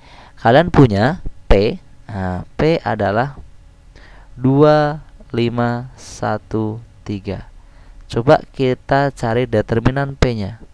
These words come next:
Determinan dari P, oke, apa tadi? A D min B C. A D min B C,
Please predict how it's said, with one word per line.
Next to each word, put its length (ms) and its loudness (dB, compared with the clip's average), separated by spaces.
Determinan 800 -2
dari 160 2
P, 400 -4
oke, 400 -6
apa 240 0
tadi? 240 2
A 240 0
D 240 0
min 320 -4
B 160 0
C. 400 -6
A 240 -2
D 400 0
min 160 -2
B 160 0
C, 160 -6